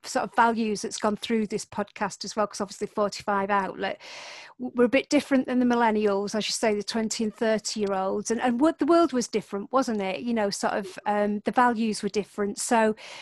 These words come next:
we weren't encouraged to sort of speak up and, and be seen. It, it was, but thankfully things have pivoted a little and millennials are encouraged to do that. And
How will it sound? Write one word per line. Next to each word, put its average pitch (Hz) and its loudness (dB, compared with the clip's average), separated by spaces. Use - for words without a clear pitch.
we 262 6
weren't 294 6
encouraged 233 0
to 240 0
sort - 2
of - -6
speak - -2
up 202 2
and, 214 -2
and 202 0
be 208 -4
seen. 202 0
It, 208 -2
it 220 -8
was, 226 -2
but - 4
thankfully 269 2
things 254 0
have - -2
pivoted 240 0
a 226 0
little 233 -2
and 226 2
millennials 226 2
are 233 4
encouraged 247 0
to 220 -4
do 220 2
that. 240 4
And 220 0